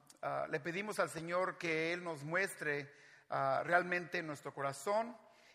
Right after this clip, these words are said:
y lo que es necesario, ah, cambiar y confiarle a Él con eso. Vamos a ver entonces, ah, la palabra, Marcos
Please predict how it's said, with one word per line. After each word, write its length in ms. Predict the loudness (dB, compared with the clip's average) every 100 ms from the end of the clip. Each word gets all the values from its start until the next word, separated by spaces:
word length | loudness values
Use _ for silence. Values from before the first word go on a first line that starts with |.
| _
y 260 | -8 -6 -2
lo 220 | -2 -2
que 360 | -2 -2 -2
es 100 | -6
necesario, 760 | -6 -10 -10 2 4 4 0 -2 -8 -20 -20 _
ah, 240 | -2 -2 -2
cambiar 420 | -6 4 6 6
y 60 | 4
confiarle 540 | -4 -2 0 2 2
a 100 | 0
Él 120 | 0
con 200 | -4 -6
eso. 280 | -4 -6 -14 -18 _ -20 -20 -20 2
Vamos 280 | 2 4 4
a 80 | 6
ver 140 | 6
entonces, 760 | 2 0 0 0 -2 -4 -6 -14 -20 -20 -20 -10 0
ah, 160 | 2
la 180 | 2 2
palabra, 600 | 6 6 6 4 -2 -10 -20 -20 _
Marcos 420 | -4 0 2 0